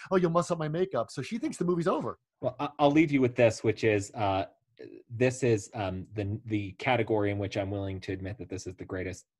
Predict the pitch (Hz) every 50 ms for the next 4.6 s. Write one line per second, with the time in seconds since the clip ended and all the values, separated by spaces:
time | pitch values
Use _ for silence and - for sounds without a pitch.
0 | _ - - 90 90 90 87 - - - 101 - - 92 87 - - 95 92 90
1 | 90 87 _ - 110 107 117 120 123 120 127 - 120 - 113 107 - 110 107 104
2 | 95 101 101 92 92 92 92 95 95 98 101 98 - 92 92 - - 104 101 98
3 | - 95 92 104 - _ _ _ _ _ _ _ _ _ _ _ _ - - 107
4 | 98 104 101 92 - 104 92 - - 95 90 -